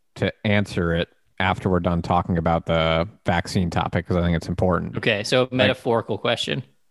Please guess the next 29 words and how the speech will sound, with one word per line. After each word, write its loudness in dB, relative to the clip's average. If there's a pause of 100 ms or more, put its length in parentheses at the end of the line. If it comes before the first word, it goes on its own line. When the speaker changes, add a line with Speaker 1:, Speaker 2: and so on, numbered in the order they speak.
Speaker 1:
Yeah, 6
like, 2
I, 4
I'm 4
just 2
wondering 4
myself 2
as 4
we're 2
talking 2
about 2
it, 2
like, -2 (1600)
do 6 (640)
the 4 (100)
people 4 (100)
at 0
the 0
tops 0
of -2
these, 2
some 0
of 4
these 2
corporations 0
that 0
we're 0
talking -2
about, -2